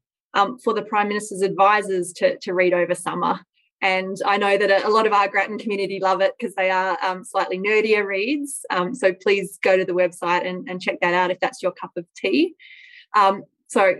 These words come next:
thank you again, Ben. Um, thank you to the State Library, and, and thank you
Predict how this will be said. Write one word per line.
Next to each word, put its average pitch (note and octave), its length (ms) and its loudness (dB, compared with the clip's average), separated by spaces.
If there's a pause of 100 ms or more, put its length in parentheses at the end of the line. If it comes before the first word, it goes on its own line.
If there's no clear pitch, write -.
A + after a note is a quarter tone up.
thank A#3 220 -2
you B3 100 6
again, G3 320 -4
Ben. A3+ 440 0 (100)
Um, F#3+ 260 -4
thank G3+ 240 -4
you A3 80 -14
to G3 60 -4
the F#3+ 80 -10
State F3+ 280 0
Library, F3+ 640 2
and, F3+ 220 -4
and F3+ 160 -8
thank F3 300 -2
you F3 100 0